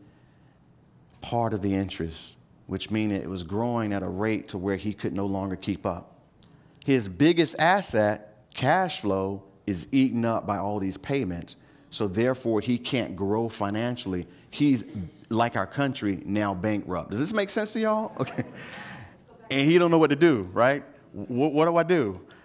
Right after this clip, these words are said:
I missed that one. I gotta hear it later. <laughs> I said, "Your only option is to sell some stuff.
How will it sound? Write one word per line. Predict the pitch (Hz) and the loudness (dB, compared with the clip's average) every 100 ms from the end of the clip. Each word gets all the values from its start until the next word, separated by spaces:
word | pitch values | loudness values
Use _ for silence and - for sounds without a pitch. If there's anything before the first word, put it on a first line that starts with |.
| - | -2
I | 107 | 4
missed | 147 147 | 4 6
that | 120 98 | 6 6
one. | 101 | 4
I | 110 | 0
gotta | 110 | 2
hear | 127 | 2
it | 107 | 2
later. | 113 104 82 | 2 0 -2
<laughs> | 139 - - - - - - - - - 185 165 - 131 - - - - - - - - - - - 220 262 247 226 202 202 175 180 156 147 - - | 0 0 -2 -6 -8 -8 -8 -4 -2 -2 -2 -2 -4 -8 -8 -10 -10 -12 -12 -14 -14 -14 -14 -14 -8 -6 -6 -6 -6 -6 -6 -8 -8 -10 -12 -10 -2
I | 151 | 0
said, | - 156 | 2 6
"Your | 147 156 | 6 6
only | 165 196 170 | 4 4 6
option | 180 208 - 156 | 6 4 2 0
is | 143 131 | 0 0
to | 127 | -2
sell | - 156 180 208 | 2 4 4 4
some | 180 139 | -2 -4
stuff. | - 123 110 127 - - | 0 2 2 0 -6 -18